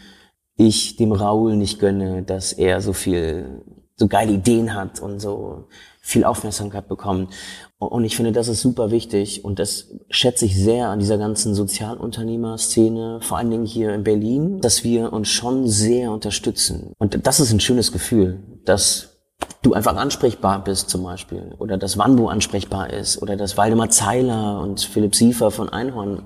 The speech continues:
ansprechbar sind. Das ist irgendwie ein, ein schönes,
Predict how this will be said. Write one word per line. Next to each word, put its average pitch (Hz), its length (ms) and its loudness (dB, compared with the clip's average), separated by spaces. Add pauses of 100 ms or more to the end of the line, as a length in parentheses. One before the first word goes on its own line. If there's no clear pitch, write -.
(300)
ansprechbar 98 540 -2
sind. 98 220 -6 (120)
Das 120 180 4
ist 120 100 4
irgendwie 113 220 6
ein, 104 440 2
ein 101 60 -10
schönes, 107 600 2